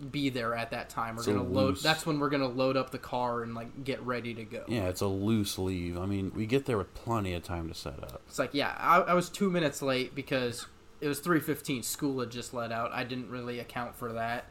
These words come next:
Speaker 1: when I was leaving my other job. So I was just like, you know, whatever.
Speaker 2: School traffic
Speaker 1: School traffic,
Speaker 2: sucks.
Speaker 1: whatever.
Speaker 2: Fuck school traffic.
Speaker 1: It's not that big a deal. Yeah, I show up and they're fucking gone. Left without me.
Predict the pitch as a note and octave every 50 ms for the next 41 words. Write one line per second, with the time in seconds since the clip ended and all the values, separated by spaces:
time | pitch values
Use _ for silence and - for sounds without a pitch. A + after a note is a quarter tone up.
0 | - - - - - C3+ B2 A#2+ A#2+ A#2+ A#2 A#2 B2 B2+ B2 A#2+ A#2+ A#2 A2+ A2+
1 | A#2 A#2+ A#2+ A#2+ A#2 A2+ A2 - A#2 A2 A2 A2+ A2 - - - - - - -
2 | - - - B2 A#2+ A#2+ A#2+ A#2 A#2 B2+ A#2 - B2+ A#2+ A#2+ A#2 - - - -
3 | - - - - - - - - - C#3 C#3+ C#3+ D3 C#3+ C#3+ C#3+ C#3 - - -
4 | - - - - - - - D3 C#3+ C3 A#2+ A2+ A2+ A#2 A2+ - - - - -
5 | F2+ E2 E2 - D#2+ E2+ F2 - - - - - - - - - F3 E3 - -
6 | - F#2 F#2 - - F3+ - - - C#3+ C3+ C3 C3 A#2+ A#2 A2+ A#2 A#2 - -
7 | - - - - - - G#2 A2 G#2 - - - - - F#2 F#2 F#2 - - F2+
8 | F2 F#2 F2+ - F2+ F#2 - - - - - - - - - - - - - C#3+
9 | C#3+ - - D#3+ D#3 D3+ D3+ D#3+ D3 C#3 B2 C#3 C3+ B2+ B2+ A#2 A#2+ A#2+ A#2+ B2
10 | - - - - - D3+ C#3 C3+ C3+ - - G3 G3 G3 F#3+ G3 F#3 E3+ - F3
11 | D#3 - E3+ C#3+ C#3+ D3 D3 C#3 B2 A2+ - - - - - - - D#3 D3+ D3+
12 | - C#3+ - D3 C#3 - - B2 A#2+